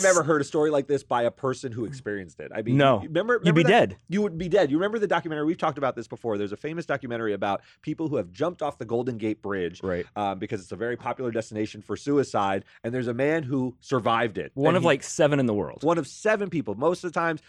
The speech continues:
Speaker 2: hitting the water from that height, it's like hitting concrete, so you, you do perish. But this guy had second thoughts while he was jumping and tells you about what he was feeling about being in the air and knowing that you're, you, you're gonna perish
Speaker 1: Right.
Speaker 2: and surviving it.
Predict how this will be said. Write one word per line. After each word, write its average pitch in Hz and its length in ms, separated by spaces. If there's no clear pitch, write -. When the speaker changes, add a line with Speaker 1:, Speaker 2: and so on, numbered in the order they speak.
Speaker 2:
hitting 160 280
the 147 60
water 143 440
from 120 260
that 135 300
height, 143 400
it's - 160
like 107 160
hitting 110 180
concrete, 117 480
so - 100
you, 107 280
you 107 140
do 107 180
perish. 120 440
But 90 140
this 175 220
guy 101 320
had 98 360
second 135 360
thoughts 113 280
while 104 200
he 117 80
was 113 100
jumping 110 460
and 117 360
tells 214 300
you 139 140
about 120 300
what 151 120
he 151 80
was 147 140
feeling 151 400
about 127 340
being 170 240
in 170 120
the 151 180
air 147 220
and 123 140
knowing 143 340
that 135 160
you're, 123 160
you, 135 440
you're 127 140
gonna 120 220
perish 156 400
Speaker 1:
Right. 92 140
Speaker 2:
and 110 140
surviving 143 500
it. 113 140